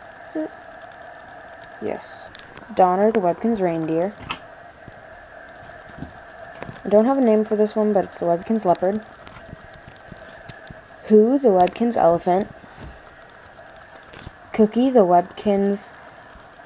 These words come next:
Cocker Spaniel. Sprinkles, the Webkinz Pink and White Cat.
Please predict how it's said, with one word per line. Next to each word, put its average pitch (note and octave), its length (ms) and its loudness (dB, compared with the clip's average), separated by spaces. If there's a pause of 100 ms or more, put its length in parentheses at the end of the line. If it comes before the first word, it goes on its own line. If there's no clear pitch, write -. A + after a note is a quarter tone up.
(320)
Cocker - 300 -6
Spaniel. F#3 720 -2 (1300)
Sprinkles, G3+ 600 0
the G#3 100 -2
Webkinz F3 480 -2
Pink E3 220 -6
and A3+ 100 0
White G#3 260 0
Cat. D#3+ 440 -2